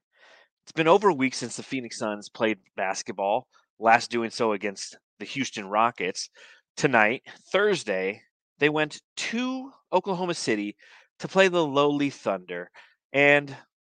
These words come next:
although the final score was a twenty-point victory for the Phoenix Suns, Matthew,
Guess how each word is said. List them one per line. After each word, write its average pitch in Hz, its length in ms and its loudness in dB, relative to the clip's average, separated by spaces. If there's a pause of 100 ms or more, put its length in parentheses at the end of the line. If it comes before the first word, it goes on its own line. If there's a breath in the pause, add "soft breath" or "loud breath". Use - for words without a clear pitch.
(140)
although 185 280 4
the 247 80 -6
final 220 260 2
score 175 340 0
was 156 200 0
a 156 60 -2
twenty-point 214 800 0
victory 151 360 -2
for 139 180 -2
the 120 80 -4
Phoenix 127 460 -6
Suns, 110 400 -2 (680 soft breath)
Matthew, 262 540 0